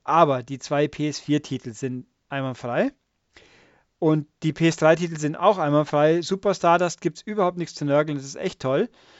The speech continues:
Und Last Guy ist auch ganz knuffig, für umsonst sowieso. Auch die kann man natürlich schon haben, dann hat man Pech, das kann einem aber immer passieren. Und die Vita-Spiele, okay,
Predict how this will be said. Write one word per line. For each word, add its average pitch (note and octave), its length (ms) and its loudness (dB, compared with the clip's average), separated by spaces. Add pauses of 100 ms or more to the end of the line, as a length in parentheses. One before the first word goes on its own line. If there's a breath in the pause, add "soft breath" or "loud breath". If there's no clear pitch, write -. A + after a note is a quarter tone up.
(200 soft breath)
Und D3 180 -2
Last C#3+ 320 2
Guy E3 280 6
ist - 160 -4
auch G#3 180 2
ganz D#3 180 -2
knuffig, - 680 -4
für - 140 -6
umsonst D3 340 -2
sowieso. D#3+ 480 0
Auch C#3+ 220 0 (160)
die C#3 80 -10
kann E3 180 -2
man G3+ 100 2
natürlich F3+ 300 -2
schon D3+ 200 -6
haben, D3 220 2
dann B2 100 -4
hat C#3+ 120 -4
man D3 80 -2
Pech, C#3+ 300 -2
das A#2+ 120 -12
kann C3 200 -6
einem C3 160 -4
aber C3 180 -6
immer C#3+ 180 -4
passieren. C3 440 -6
Und B2+ 140 -8
die B2+ 100 -8
Vita-Spiele, C#3 720 -2
okay, - 180 -12